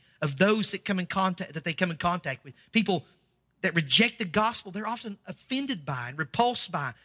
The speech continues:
the new covenant minister. His preaching is the stench of death, uh, to him.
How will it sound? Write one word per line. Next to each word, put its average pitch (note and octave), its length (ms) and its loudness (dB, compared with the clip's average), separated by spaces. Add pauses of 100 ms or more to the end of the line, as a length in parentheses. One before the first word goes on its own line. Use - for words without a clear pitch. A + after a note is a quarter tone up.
(100)
the F3 80 0
new F#3 140 2
covenant F#3+ 440 0
minister. F#3+ 480 -2 (140)
His G#3+ 140 -2
preaching G3+ 580 0
is D3 160 2
the E3 80 0
stench A3 420 4
of C#3+ 160 -4
death, G3+ 480 0 (440)
uh, D#3+ 220 2
to E3+ 200 4
him. C3+ 200 -14